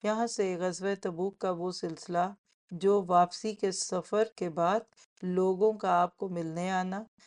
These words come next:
और अपने-अपने ना जाने की वजूहात बयान करना है। एक-एक को सुनते पढ़ते वक्त हम अपना मुहासबा करेंगे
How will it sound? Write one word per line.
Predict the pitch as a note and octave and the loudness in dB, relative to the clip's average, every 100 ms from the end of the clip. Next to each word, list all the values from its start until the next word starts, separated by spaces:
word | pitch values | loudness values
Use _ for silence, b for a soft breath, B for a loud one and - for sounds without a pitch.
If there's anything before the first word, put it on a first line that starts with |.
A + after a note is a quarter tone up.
| b - | b 0
और | G3 | 2
अपने-अपने | G3+ - G#3 G3+ F#3 F3+ F#3 G3+ G#3+ _ - | 2 -2 -2 -2 -4 -6 -8 -8 -10 _ -6
ना | F#3+ G3 | -4 -2
जाने | F#3 E3+ F3 F3 | -2 -4 -4 -8
की | - A#3 - | -8 -8 -8
वजूहात | F3+ E3+ D#3+ E3 F3+ - | -6 -6 -4 -2 -2 -2
बयान | F#3 E3+ E3+ | -4 -4 -4
करना | F3 D#3 E3 G3 | -6 -6 -6 -4
है। | G3+ G#3 B B B - | -4 -6 B B B 0
एक-एक | A3+ A#3 A#3 C#4 | 2 2 0 -2
को | B3+ | -2
सुनते | A#3 G3 F3+ G3+ | -2 -4 -2 -4
पढ़ते | F#3+ F#3 - F3 | -2 -8 -6 -6
वक्त | E3+ F3 - | -4 -6 -8
हम | F3 | -8
अपना | E3+ - G3 | -8 -8 -8
मुहासबा | G#3 F#3 E3+ - F3+ E3 | -6 -6 -8 -6 -6 -4
करेंगे | E3+ E3 E3+ F3 | -4 -4 -4 -6